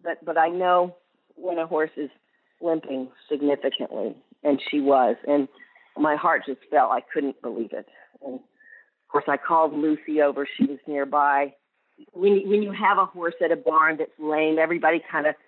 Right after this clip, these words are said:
stands around and chimes in sometimes. I had several people helping me look at her,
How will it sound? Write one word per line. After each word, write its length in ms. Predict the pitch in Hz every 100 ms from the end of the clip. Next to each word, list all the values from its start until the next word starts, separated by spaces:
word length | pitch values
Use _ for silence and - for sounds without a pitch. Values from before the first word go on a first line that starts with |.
| _ _ -
stands 280 | 160 156
around 280 | 151 151 156
and 140 | 139 -
chimes 340 | 151 147 143 156
in 200 | 151 143
sometimes. 420 | 143 139 147 143 147
I 120 | 151
had 120 | 147 -
several 280 | 151 147
people 420 | - 151 139 143 143 - - _ _ _
helping 440 | - 151 151 156 151
me 360 | 147 143 135 - _ _ -
look 280 | 170 185 190
at 120 | 180
her, 640 | - 170 170 165 165 160